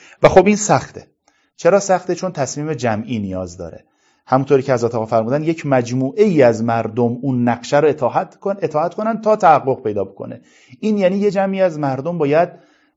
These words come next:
محکم، قوی، بایستن پای آرمانها، تلاش بکنن،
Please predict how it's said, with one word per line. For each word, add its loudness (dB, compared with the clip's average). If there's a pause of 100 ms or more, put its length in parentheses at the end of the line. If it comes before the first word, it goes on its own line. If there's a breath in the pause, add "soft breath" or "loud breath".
محکم، -2 (640)
قوی، -2 (280)
بایستن 0
پای 0
آرمانها، 2
تلاش 2
بکنن، -4